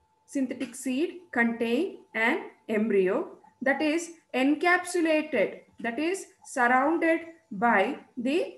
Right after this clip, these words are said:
artificial medium that supplies the nutrients and is encased in an artificial seed covering. So this artificial seed preparation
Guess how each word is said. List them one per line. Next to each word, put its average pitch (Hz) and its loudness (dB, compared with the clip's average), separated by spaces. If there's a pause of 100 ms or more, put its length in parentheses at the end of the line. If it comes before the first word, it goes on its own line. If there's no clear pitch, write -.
artificial 269 2 (240)
medium 214 0
that 294 0 (100)
supplies 285 0
the 240 2
nutrients 240 0 (260)
and 240 0
is 247 -4
encased 311 -2
in 233 0
an 226 -4 (160)
artificial 208 -2
seed 247 -2 (300)
covering. 185 -2 (880)
So 240 0
this 427 0
artificial 294 0
seed 339 0
preparation 220 -4